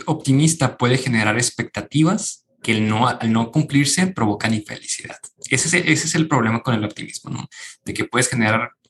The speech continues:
falsas expectativas, ilusiones, que en, al no cumplirse pueden provocar infelicidad. Eh, pero, o sea, eh, la razón por la que digo que vale la pena adoptar la actitud optimista a pesar de,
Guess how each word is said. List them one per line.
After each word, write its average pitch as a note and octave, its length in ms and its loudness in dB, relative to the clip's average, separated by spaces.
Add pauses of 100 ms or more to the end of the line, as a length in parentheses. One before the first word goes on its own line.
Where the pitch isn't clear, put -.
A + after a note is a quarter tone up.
(100)
falsas A#2+ 360 0
expectativas, C#3+ 960 0
ilusiones, C3+ 760 2 (400)
que G#2+ 120 4
en, G#2 120 2
al G#2 240 0
no B2 180 -2
cumplirse F3 500 -2
pueden B2+ 300 -4
provocar G#2+ 400 -6
infelicidad. - 560 -8 (1400)
Eh, G#2+ 400 0
pero, F3+ 460 2 (200)
o A#2 60 -6
sea, G#2+ 300 0 (220)
eh, A2 340 0 (420)
la A#2+ 140 2
razón A#2 260 0
por E3 200 0
la B2+ 180 2
que G#2 100 0
digo A#2 320 2
que A2 120 -2
vale G#2+ 220 2
la B2 200 -2
pena A2 160 0
adoptar A2 360 -4
la A#2 60 -2
actitud - 380 -10
optimista G#2+ 520 0
a A#2+ 100 0
pesar A2+ 540 0
de, G#2+ 320 2